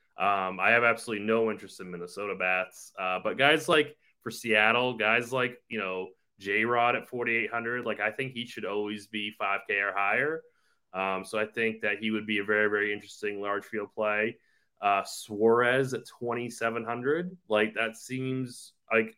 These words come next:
again, not a great matchup, but that seems way too cheap for him. Ty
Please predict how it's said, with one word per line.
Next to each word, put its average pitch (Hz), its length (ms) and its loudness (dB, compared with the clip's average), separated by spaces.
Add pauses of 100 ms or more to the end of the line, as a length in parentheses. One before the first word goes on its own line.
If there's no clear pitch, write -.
again, 113 460 2
not 113 400 2 (100)
a 113 80 0
great 117 260 0
matchup, 120 420 2
but - 100 -8
that 107 140 -2
seems 123 540 -6 (120)
way 107 220 0
too 110 200 -8
cheap 117 300 -8
for 135 120 -4
him. 151 320 -4
Ty 117 260 2